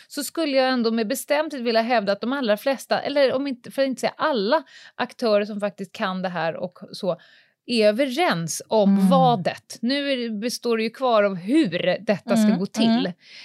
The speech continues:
Speaker 2: mm.
Speaker 1: Eh, för i, i, det är fortfarande jättemycket, eh, skolor och framförallt personal som är, eh, otrygga och inte har förmåga eller kunskap. Men,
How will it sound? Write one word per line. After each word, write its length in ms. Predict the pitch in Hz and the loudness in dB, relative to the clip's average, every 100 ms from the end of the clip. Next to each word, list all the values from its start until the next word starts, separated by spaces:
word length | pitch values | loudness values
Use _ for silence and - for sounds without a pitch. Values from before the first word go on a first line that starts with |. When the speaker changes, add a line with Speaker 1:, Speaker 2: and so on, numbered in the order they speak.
| - | -12
Speaker 2:
mm. 480 | - 196 185 175 170 | -6 -4 -2 -4 -6
Speaker 1:
Eh, 60 | 190 - - - | -10 -14 -20 -6
för 240 | 233 220 208 | 2 4 4
i, 200 | - 202 | -2 -4
i, 720 | - 220 214 - - - 233 | -6 -6 -8 -10 -20 -20 -12
det 80 | 233 | -8
är 60 | 226 | -6
fortfarande 540 | 226 - 233 226 214 | -8 -6 -6 0 0
jättemycket, 760 | 202 202 - 185 185 - 185 - | 0 -2 -4 -6 -8 -4 -4 -4
eh, 420 | 170 - - - | -10 -14 -18 -20
skolor 380 | - 202 170 170 | -14 -10 -6 -6
och 80 | 170 | -6
framförallt 320 | 175 170 170 | -6 -8 -6
personal 380 | 190 185 165 160 | -8 -6 -6 -8
som 180 | - 156 | -8 -8
är, 160 | 156 147 160 _ - _ _ _ | -6 -8 -12 _ -14 _ _ _
eh, 160 | - - | -12 -12
otrygga 520 | - 170 - 160 135 120 | -10 -10 -8 -6 -6 -8
och 200 | - _ - _ | -10 _ -20 _
inte 200 | - 175 | -10 -8
har 160 | 160 170 | -6 -8
förmåga 380 | - 160 147 151 | -6 -6 -6 -8
eller 100 | 160 | -8
kunskap. 360 | 175 160 - 220 | -10 -8 -8 -4
Men, 140 | 247 | -6